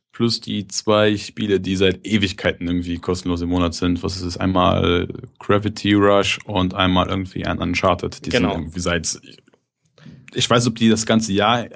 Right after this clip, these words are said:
Speaker 1: Angebot, im Angebot sein sollen, aber die verlassen irgendwie P S Plus nie wieder.
Speaker 2: Ja, weil das sind halt Sony Inhouse-Titel, ähm, und, äh,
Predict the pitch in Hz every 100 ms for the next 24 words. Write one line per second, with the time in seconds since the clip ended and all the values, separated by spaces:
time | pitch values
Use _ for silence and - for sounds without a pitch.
0 | - 120 113 110 113 110 101 113 110 113
1 | 110 113 107 107 98 98 95 95 - _
2 | _ _ - - 101 95 101 87 95 90
3 | 90 90 - 87 90 90 78 82 - -
4 | - - - 110 120 120 117 113 127 131
5 | 117 123 127 123 131 123 113 - 107 113
6 | 117 120 - 107 110 104 120 113 - 107
7 | 107 101